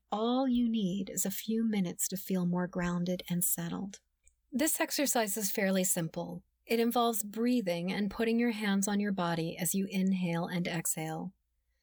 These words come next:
Now I am going to lead you through this. Obviously, if you're driving or operating heavy machinery, please wait until you are in a safe place to do this. So first,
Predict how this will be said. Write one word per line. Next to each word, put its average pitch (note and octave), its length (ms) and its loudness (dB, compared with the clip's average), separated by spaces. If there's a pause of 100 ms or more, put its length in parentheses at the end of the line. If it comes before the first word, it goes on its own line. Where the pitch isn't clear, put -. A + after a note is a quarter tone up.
(400)
Now C4+ 480 2
I C4+ 100 4
am B3 120 4
going A#3+ 260 2
to A#3+ 100 -2
lead G#3+ 240 0
you A3 100 0
through E3+ 260 -2
this. - 460 -2 (560)
Obviously, A#3+ 720 4
if C#4+ 140 0
you're D4 140 2
driving G#3 560 2
or G#3 120 2
operating G3+ 580 2
heavy G3 280 4
machinery, F3 880 0
please G3+ 560 0
wait F3+ 540 -2
until F#3 480 2
you F3 260 0
are F3 220 0
in E3+ 100 0
a F3+ 80 2
safe D#3+ 360 -2
place E3+ 320 -2
to F3+ 120 -4
do E3+ 200 -2
this. - 380 -6 (1080)
So C4+ 260 4
first, G#3+ 680 2